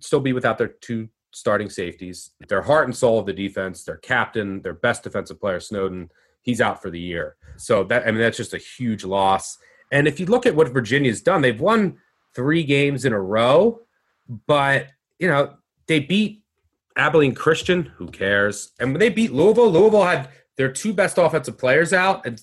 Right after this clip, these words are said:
all, a bunch of other players out, and they got outgained by, like, a hundred and fifty yards still, Virginia. I mean, Louisville averaged, like, eight yards per play in that game. So I haven't been that impressed with Virginia, and, uh, I love where Hafley's taking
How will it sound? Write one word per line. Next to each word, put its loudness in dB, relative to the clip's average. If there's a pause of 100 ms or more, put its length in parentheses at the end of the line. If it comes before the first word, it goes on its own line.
all, 4
a -2
bunch 2
of -2
other 4
players 0
out, 2
and 0
they 4
got 2
outgained 0
by, 0
like, -4
a -6
hundred -2
and -14 (100)
fifty -6
yards 0
still, 2 (140)
Virginia. -8 (300)
I -2
mean, -6
Louisville 4
averaged, 0
like, -6 (400)
eight 0
yards 4
per -6
play 2
in -6
that -6
game. -12 (340)
So 2
I 0
haven't 2
been 0 (200)
that 0
impressed -6 (540)
with -6
Virginia, -2 (500)
and, 0
uh, 0
I -2
love -2
where 0
Hafley's -4
taking -8